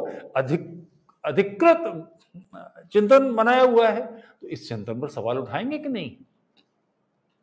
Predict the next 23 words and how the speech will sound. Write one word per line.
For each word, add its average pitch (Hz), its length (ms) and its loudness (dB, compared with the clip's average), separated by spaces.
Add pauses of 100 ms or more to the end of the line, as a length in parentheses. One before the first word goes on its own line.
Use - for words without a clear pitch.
(480)
मेरा 160 200 8
बच्चा 180 280 8
छोटा 190 360 4
सा 202 140 2 (440)
अपने 180 560 -4 (440)
गुस्से 165 340 2
में 202 160 0
पैर 196 160 8
पटकता 160 420 2
है, 214 40 4
मेरे 220 220 2
लात 220 200 4
मार 139 160 -2
देता 113 300 -8
है, 113 60 -6
मैं 170 180 -6
क्या 226 140 8
करूंगा? 165 320 0
उसकी 131 220 -4
टांग 160 180 4
पैर 196 380 0
काट 302 260 4
दूंगा। 294 480 -4